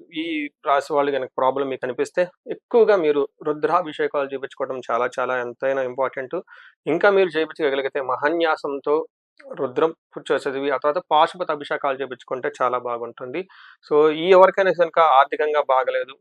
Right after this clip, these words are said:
మేము ఇబ్బందులు పడుతున్నాం అనుకుంటే స్వర్ణలక్ష్మి విశేష హోమం చేయించుకుంటే మీకు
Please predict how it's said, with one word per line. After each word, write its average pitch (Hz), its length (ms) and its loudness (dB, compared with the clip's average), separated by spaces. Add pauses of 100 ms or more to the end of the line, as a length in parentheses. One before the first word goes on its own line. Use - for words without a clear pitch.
(220)
మేము 131 180 -4
ఇబ్బందులు 139 300 -2
పడుతున్నాం 131 460 -2
అనుకుంటే 131 340 -6
స్వర్ణలక్ష్మి 156 720 -6
విశేష 135 360 -8
హోమం 127 320 -6
చేయించుకుంటే 135 460 -10
మీకు 147 260 -2